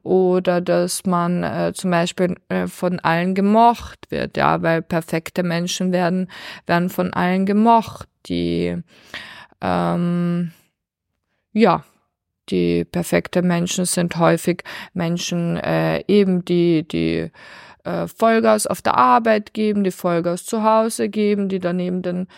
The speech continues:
den Haushalt, ähm, schmeißen, wo nie irgendwie ein Staubkörnchen zu finden ist.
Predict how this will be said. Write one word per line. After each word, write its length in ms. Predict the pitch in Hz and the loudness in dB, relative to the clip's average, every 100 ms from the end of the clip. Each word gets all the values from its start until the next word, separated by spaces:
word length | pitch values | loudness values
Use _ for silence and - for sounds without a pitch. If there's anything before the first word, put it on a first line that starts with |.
| - _ | -20 _
den 200 | 208 226 | -2 2
Haushalt, 640 | 233 226 226 226 214 208 - | 4 4 2 2 2 2 0
ähm, 360 | 202 202 202 | 0 2 0
schmeißen, 800 | 202 - 196 185 185 185 190 185 | -4 -4 0 2 2 0 -4 -4
wo 160 | 180 185 | -2 0
nie 360 | 208 247 240 - | 0 0 0 0
irgendwie 280 | 220 214 | -2 0
ein 120 | 214 202 | 0 -2
Staubkörnchen 960 | - 202 190 - 208 190 190 196 190 | 0 2 2 -2 -2 0 0 0 -2
zu 160 | - 202 | -4 -8
finden 460 | - 185 190 185 | -2 0 2 -2
ist. 340 | - 185 185 | -2 -4 -4